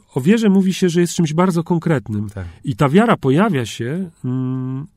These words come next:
Speaker 1: w momencie, kiedy trafia do nas ta Ewangelia, właśnie między innymi to objawienie. Wtedy pojawia
Speaker 2: Mhm.
Speaker 1: się coś takiego jak wiara, czyli przyjmujemy to, co, e, tą prawdę, przyjmujemy ten fundament, o
Speaker 2: Mhm.
Speaker 1: którym mówi Biblia,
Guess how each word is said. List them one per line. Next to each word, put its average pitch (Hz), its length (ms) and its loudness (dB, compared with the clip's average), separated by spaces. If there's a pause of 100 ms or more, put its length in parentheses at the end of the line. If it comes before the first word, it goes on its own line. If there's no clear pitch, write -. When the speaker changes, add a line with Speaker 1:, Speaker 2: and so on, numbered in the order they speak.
Speaker 1:
w 120 100 -8
momencie, 160 520 4
kiedy 151 420 0 (440)
trafia 165 260 0
do 160 100 0
nas 156 180 -2
ta 147 100 -4
Ewangelia, 135 760 -2 (220)
właśnie 208 420 0
między 196 260 2
innymi 190 240 2
to 196 120 0
objawienie. 170 600 0 (320)
Wtedy 208 280 2
pojawia 185 240 0
Speaker 2:
Mhm. 151 100 0
Speaker 1:
się 175 60 -4
coś 165 160 -4
takiego 156 280 -4
jak 147 140 -2
wiara, 131 300 -2
czyli 123 240 -10 (180)
przyjmujemy 147 840 0 (480)
to, 190 380 0
co, 151 460 0 (520)
e, 131 260 -2
tą 151 160 4
prawdę, 156 580 4
przyjmujemy 156 580 0
ten 143 200 -2
fundament, 139 840 -2
o - 40 -12
Speaker 2:
Mhm. 117 160 -8
Speaker 1:
którym 131 220 0
mówi 127 260 -6
Biblia, 120 400 -6